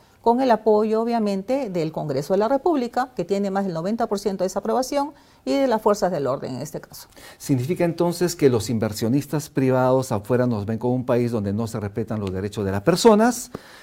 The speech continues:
Speaker 2: donde se ataca y se mata a las personas que salen a protestar, y, y además un país donde hay inseguridad jurídica?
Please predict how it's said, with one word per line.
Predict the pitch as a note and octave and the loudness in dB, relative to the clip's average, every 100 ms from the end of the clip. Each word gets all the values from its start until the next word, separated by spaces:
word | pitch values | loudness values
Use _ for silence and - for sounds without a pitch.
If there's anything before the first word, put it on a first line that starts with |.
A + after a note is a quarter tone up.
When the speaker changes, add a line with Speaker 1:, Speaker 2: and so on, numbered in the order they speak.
| - - | -20 -2
Speaker 2:
donde | C3 E3 F3 | 2 4 4
se | F3 E3+ | 4 4
ataca | C3+ C3+ E3+ E3+ F3 E3 | 2 4 0 4 4 4
y | |
se | C3+ B2+ | 2 2
mata | C#3 E3 D3 | 4 6 6
a | |
las | B2+ | 4
personas | B2+ A2 C#3+ | 2 0 0
que | C3+ | 0
salen | A#2+ B2 B2 | 0 0 0
a | A2+ | -2
protestar, | B2 G#3 G3 B3 B3 C4 - - - - _ | 2 4 6 6 4 2 -6 -20 -20 -20 _
y, | - D3+ D3+ D#3 - | -2 0 0 0 4
y | |
además | C3 B2+ C#3+ D#3 | 6 6 4 2
un | E3+ E3 D#3+ | 0 0 2
país | D3+ D3 | 4 4
donde | C#3+ C#3+ | 4 4
hay | C#3+ | 4
inseguridad | D3 C#3+ - A#2+ A#2 A#2 C3 | 4 2 2 2 2 0 0
jurídica? | - B2+ A#2+ B2 A2+ G#2+ - | -2 -2 2 2 0 -2 -4